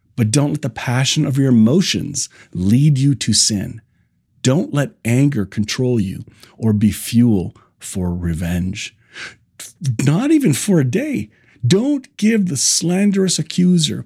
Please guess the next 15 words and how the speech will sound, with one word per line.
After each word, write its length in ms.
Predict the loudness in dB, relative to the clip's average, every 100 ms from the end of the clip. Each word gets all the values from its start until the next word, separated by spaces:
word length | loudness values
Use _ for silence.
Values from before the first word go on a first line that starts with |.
| -12
the 100 | -4
devil, 400 | 0 0 -2 -4 -12 _ -6
an 140 | -2
opportunity 800 | -2 -2 -4 0 2 2 -2 -10 _ _ _
to 100 | -8
manipulate 720 | -8 -6 -6 -2 0 0 -4 -10
you. 220 | -14 -14 _ _ _ _ _ _ -18 -16 -14 -2
I 60 | 0
love 300 | 2 0 0
that 220 | -4 -2
translation. 580 | -4 -4 -4 -4 0 2
That 120 | 2
just 220 | -2 -6 -16 -6
unpacks 600 | 2 2 2 -4 -4 0
it 200 | -2 -2